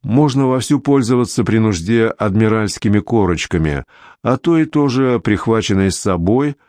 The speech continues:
учитывая почтение кафров к наградам, особенно к тем, что с тарелку величиной,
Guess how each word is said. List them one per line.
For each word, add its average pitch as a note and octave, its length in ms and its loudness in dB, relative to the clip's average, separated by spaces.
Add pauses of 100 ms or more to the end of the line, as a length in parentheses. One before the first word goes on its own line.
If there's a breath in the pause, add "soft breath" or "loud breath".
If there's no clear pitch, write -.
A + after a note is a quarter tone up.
(880)
учитывая G2 640 0
почтение F#2 680 -2
кафров F2 540 -2
к - 60 -14
наградам, F#2 720 0
особенно F2+ 500 -2
к - 80 -10
тем, F#2 220 -2
что E2 500 -2
с - 140 -10
тарелку F2 760 -2
величиной, G2+ 800 -2